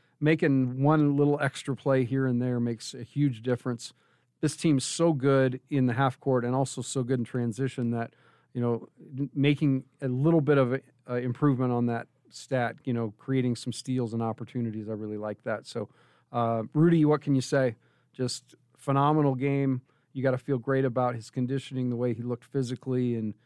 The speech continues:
and then the way he played. So I think all in all, a really positive night.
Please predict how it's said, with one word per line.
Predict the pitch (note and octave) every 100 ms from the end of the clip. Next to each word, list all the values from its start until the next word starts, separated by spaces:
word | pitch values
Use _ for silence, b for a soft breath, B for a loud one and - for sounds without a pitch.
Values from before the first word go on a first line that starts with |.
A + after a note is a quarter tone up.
| _ _
and | B2 A#2+
then | A2+
the | A2+
way | A2+
he | A2
played. | G#2 A#2 A2 G2+
So | - A#2 G#2+ - b b
I | C#3+
think | D3+ C#3
all | C#3+ C#3
in |
all, | C#3 C#3
a | B2+
really | C3 C3+ B2
positive | C3+ C3+ B2+ B2+ B2
night. | B2 C3 B2+